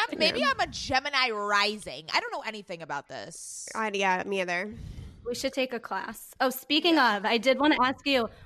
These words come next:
Speaker 1: where do you, what's Lacy Phillips's deal? Like,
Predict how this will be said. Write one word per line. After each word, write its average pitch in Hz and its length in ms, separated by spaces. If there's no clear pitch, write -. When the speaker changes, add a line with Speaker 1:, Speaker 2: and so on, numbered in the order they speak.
Speaker 1:
where 254 280
do 302 80
you, 370 400
what's 262 380
Lacy 277 320
Phillips's 226 600
deal? 190 320
Like, 226 240